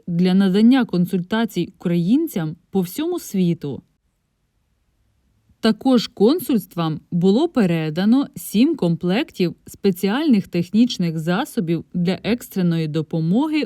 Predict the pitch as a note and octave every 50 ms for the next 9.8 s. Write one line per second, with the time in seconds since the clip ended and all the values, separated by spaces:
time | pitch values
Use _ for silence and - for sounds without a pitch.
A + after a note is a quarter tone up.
0 | - - A#3 G3+ - C4+ C#4+ C4+ A#3 G#3+ E3+ E3 - - D#3+ D3+ D#3 D3 F3 E3+
1 | E3 E3 E3 D3+ F3+ G3+ C4+ D#4+ D#4 B3 F3 - - E3 E3+ F#3 A#3+ A#3+ - D#4+
2 | C#4 G3+ F3 F#3 E3 D#3+ D#3 D3+ C#3+ C#3 C#3+ D3 - _ _ _ _ _ _ _
3 | _ _ _ _ _ _ _ _ _ _ _ _ _ _ _ _ _ _ _ _
4 | _ _ _ _ _ - G#3 F#3+ A#3+ D#4 G4 G#4+ - - - A3 G3 E3 D#3 C#3+
5 | C#3+ C#3+ - - _ _ _ _ _ _ _ _ _ _ _ - G3 F#3+ G3+ G3+
6 | A3+ D4 D4+ D4+ C4+ D#4 E4 E4+ - - _ _ _ _ - - - A3+ G#3+ F3+
7 | A3 G#3+ F#3+ A#3 D#4 F#4 F#4 B3 A3+ G#3+ G3+ F3+ D#3+ G#3+ D4+ E4+ - - A3+ F#3
8 | - - F3+ F#3 F3+ G3 A#3 B3+ B3 - E4+ D4 A#3+ - - F#3 E3 - _ -
9 | G#3+ B3 A#3+ - - F3 E3 D#3 D3+ E3 G#3+ D#4 F4+ - -